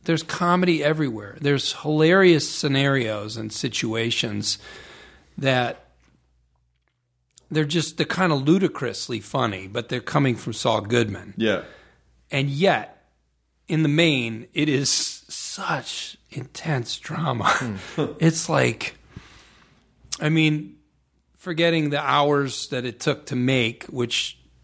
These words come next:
Speaker 1: would, you know, which wiped me out, the intensity of the scenes was like,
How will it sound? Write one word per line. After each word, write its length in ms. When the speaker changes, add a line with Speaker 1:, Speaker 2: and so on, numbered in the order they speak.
Speaker 1:
would, 260
you 140
know, 200
which 340
wiped 220
me 180
out, 420
the 180
intensity 680
of 120
the 80
scenes 600
was 220
like, 480